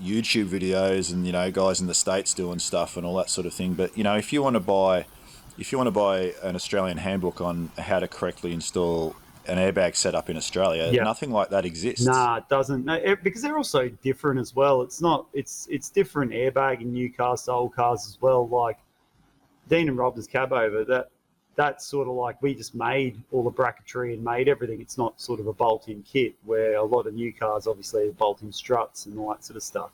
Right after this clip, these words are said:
Speaker 2: But, but yeah, like, there's no, there's no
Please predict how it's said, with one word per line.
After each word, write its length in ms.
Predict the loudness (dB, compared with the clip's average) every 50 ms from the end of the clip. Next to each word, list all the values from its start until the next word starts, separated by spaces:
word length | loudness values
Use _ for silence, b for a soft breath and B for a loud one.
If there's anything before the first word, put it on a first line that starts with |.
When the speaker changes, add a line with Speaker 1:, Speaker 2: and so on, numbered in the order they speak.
| _ _ 0
Speaker 2:
But, 180 | 2 2 2 2 _ _ _ _ _ _ _ _ _ _ _ _ _ _ _ _ _ _ _ _ _ _
but 160 | 0 0 2 4
yeah, 300 | 6 6 6 6 4 2
like, 320 | 4 4 4 4 2 4
there's 200 | 4 4 4 4
no, 340 | 4 2 4 4 2 0 -2 -2
there's 200 | -2 -2 0 0
no 360 | 0 0 0 0 -2 -4